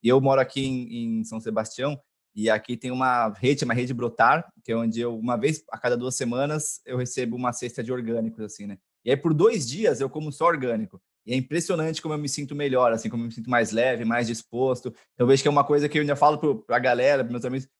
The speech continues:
é difícil ainda de tangibilizar o impacto que os orgânicos têm na saúde, porque a gente tá tão viciado nesses agrotóxicos, né?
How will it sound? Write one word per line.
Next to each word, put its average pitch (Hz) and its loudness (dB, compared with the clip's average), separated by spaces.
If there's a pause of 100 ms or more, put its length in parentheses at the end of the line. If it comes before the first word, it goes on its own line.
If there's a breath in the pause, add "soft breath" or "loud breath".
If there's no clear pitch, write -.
(120)
é 123 0
difícil 185 0
ainda 156 4
de 139 0
tangibilizar 131 2
o 135 -2
impacto 131 0
que 127 -12
os 123 -2
orgânicos 127 -2
têm 123 -10
na 123 -6
saúde, 123 2
porque 135 -8
a 123 -4
gente 131 -8
tá 135 2
tão 165 -2
viciado 131 2
nesses 117 -6
agrotóxicos, 113 -4
né? 107 -8